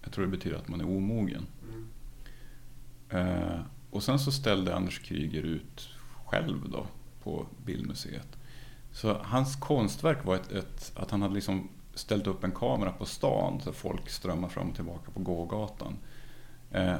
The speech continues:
Speaker 1: och så projicerade han de filmerna på ett stort jävla marmorblock som han hade ställt upp. Så att det liksom reflekterades på den polerade stenen mot väggen. Och det var då så, eh, får man föreställa sig, väldigt mogen konst.
Speaker 2: Mm.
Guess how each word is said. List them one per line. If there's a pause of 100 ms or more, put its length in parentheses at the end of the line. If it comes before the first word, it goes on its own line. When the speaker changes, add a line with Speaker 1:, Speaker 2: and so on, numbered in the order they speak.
Speaker 1:
och
så
projicerade
han
de
filmerna
på
ett
stort
jävla
marmorblock
som
han
hade
ställt
upp. (300)
Så
att
det
liksom
reflekterades
på
den (260)
polerade
stenen
mot
väggen. (960)
Och
det
var
då
så, (560)
eh, (260)
får
man (300)
föreställa
sig,
väldigt
mogen
konst.
Speaker 2:
Mm.